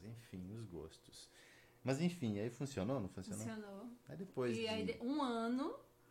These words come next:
Speaker 2: só curtindo, né? Eu curtia o que você postava, você curtia o que eu postava. De vez em quando tinha um comentário, assim, e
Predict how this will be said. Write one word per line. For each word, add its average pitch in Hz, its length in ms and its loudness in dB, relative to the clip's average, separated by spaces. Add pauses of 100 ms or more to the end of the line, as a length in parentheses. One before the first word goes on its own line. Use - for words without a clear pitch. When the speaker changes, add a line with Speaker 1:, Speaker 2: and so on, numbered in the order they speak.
(180)
Speaker 2:
só 233 280 2
curtindo, 240 840 -2 (300)
né? 214 300 -6 (140)
Eu 208 120 -2
curtia 220 420 -4
o 247 60 -4
que 247 60 -10
você 269 200 -4
postava, 196 500 -6
você 247 120 -12
curtia 214 340 -12
o 196 40 -10
que - 80 -16
eu 196 60 -12
postava. 208 560 -8 (340)
De 233 140 2
vez 262 240 2
em 262 120 4
quando 233 300 0
tinha 311 180 0
um 453 60 -2
comentário, 226 800 0
assim, 247 440 -6
e 190 580 -6